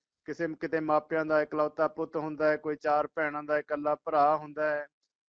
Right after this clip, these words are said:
ਕੋਈ ਬਜ਼ੁਰਗ ਮਾਂ-ਬਾਪ ਦਾ ਇਕੱਲਾ ਸਹਾਰਾ ਹੁੰਦਾ ਹੈ। ਕਈ ਵਾਰੀ ਤਾਂ ਇਹ ਵੀ ਪੜ੍ਹਨ ਨੂੰ ਮਿਲਦਾ ਹੈ ਕਿ ਨਸ਼ੇ ਦੀ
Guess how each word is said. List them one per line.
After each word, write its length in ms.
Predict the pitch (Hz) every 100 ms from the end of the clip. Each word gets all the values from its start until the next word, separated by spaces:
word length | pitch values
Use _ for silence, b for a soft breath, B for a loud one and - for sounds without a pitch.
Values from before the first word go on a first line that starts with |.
| -
ਕੋਈ 200 | 156 156
ਬਜ਼ੁਰਗ 420 | 143 143 156 156
ਮਾਂ-ਬਾਪ 540 | 160 156 156 156 151
ਦਾ 160 | 143 156
ਇਕੱਲਾ 300 | 156 151 151
ਸਹਾਰਾ 440 | 139 147 143 160
ਹੁੰਦਾ 220 | 151 151 156
ਹੈ। 60 |
ਕਈ 200 | 160 170
ਵਾਰੀ 200 | 175 170
ਤਾਂ 120 | 170
ਇਹ 120 | 170 175
ਵੀ 100 | 185
ਪੜ੍ਹਨ 280 | 175 165
ਨੂੰ 140 | 180 175
ਮਿਲਦਾ 340 | 165 156 165
ਹੈ 100 | 170
ਕਿ 180 | 170 170
ਨਸ਼ੇ 340 | 160 156 165
ਦੀ 180 | 160 165